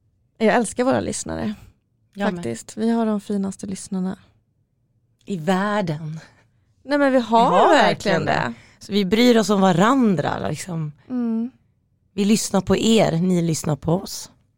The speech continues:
Speaker 1: Ja, och vi lär oss mycket av, av varandra. Och jag älskar när vi får input. Det är jätteviktigt för oss, för jag,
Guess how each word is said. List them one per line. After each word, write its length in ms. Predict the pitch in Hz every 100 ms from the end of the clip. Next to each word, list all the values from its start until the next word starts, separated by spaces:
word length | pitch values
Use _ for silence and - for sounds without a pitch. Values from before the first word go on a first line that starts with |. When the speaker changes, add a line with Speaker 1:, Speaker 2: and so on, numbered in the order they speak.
| _
Speaker 1:
Ja, 440 | 262 254 214 226 262 _ _ -
och 100 | 240
vi 60 | 233
lär 220 | 240 269
oss 160 | 262 233
mycket 360 | 214 - 202
av, 200 | 202 - - _ -
av 140 | 202
varandra. 580 | 208 226 247 214 - - - _ _ _ _ _ _ _ _ 214
Och 60 |
jag 120 | 226 -
älskar 460 | 254 208 - - 269
när 160 | 233
vi 180 | 185 185
får 320 | 185 175 - -
input. 920 | 233 220 190 - - - _ - - _ _ _ _ -
Det 80 |
är 60 | 214
jätteviktigt 880 | 185 247 - - 196 262 - - -
för 160 | -
oss, 140 | - -
för 80 | 202
jag, 200 | 208